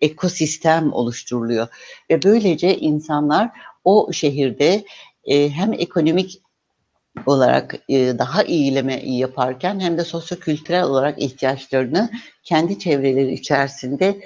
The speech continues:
koruyorlar. Bu konudaki, e, akımları lütfen izleyin diyorum.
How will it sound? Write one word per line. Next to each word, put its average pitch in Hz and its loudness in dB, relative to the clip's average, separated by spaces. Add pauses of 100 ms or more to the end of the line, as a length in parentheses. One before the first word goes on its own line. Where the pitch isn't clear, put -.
(200)
koruyorlar. 156 4 (260)
Bu 294 2
konudaki, 156 2
e, - -4 (500)
akımları 156 2
lütfen 202 -2 (240)
izleyin 160 4
diyorum. 127 2